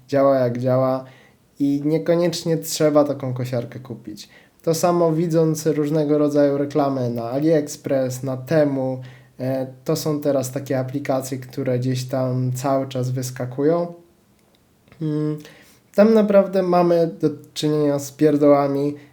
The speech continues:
z gadżetami, które totalnie nie są pożyteczne. To są gadżety, które, e,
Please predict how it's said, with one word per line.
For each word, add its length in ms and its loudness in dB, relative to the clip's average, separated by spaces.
z 80 -12
gadżetami, 640 4
które 380 0
totalnie 640 2
nie 360 0
są 260 -4
pożyteczne. 880 -6
To 80 -4
są 400 2
gadżety, 440 4
które, 440 2
e, 400 -4